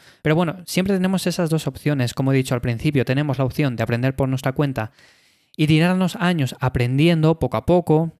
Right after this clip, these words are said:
a cómo se hacen los ejercicios, a notar diferentes sensaciones, sobre todo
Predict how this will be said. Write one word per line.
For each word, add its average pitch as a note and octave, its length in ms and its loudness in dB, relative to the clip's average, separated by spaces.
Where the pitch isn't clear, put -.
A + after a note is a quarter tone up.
a - 140 -2
cómo C3 160 0
se C3 80 -2
hacen B2+ 140 -4
los A2+ 120 -6
ejercicios, C#3 880 2
a B2+ 60 -4
notar A#2+ 260 -2
diferentes B2 440 -4
sensaciones, C#3+ 800 0
sobre C3+ 260 0
todo C#3 440 2